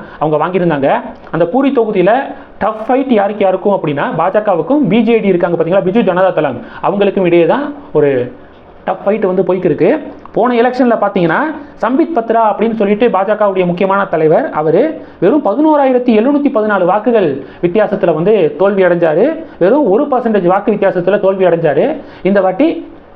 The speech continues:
காங்கிரஸுடைய வேட்பாளர் வந்து இல்லையா, அதனால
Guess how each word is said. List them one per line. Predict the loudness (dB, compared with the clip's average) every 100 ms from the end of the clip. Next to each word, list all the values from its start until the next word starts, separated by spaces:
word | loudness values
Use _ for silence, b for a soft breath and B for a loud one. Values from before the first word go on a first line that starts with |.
| -4
காங்கிரஸுடைய | 0 2 2 2 2 2 2 2 0 -2
வேட்பாளர் | -2 0 0 0
வந்து | 0
இல்லையா, | 0 2 2 2 0 -8 B
அதனால | -4 0 0 0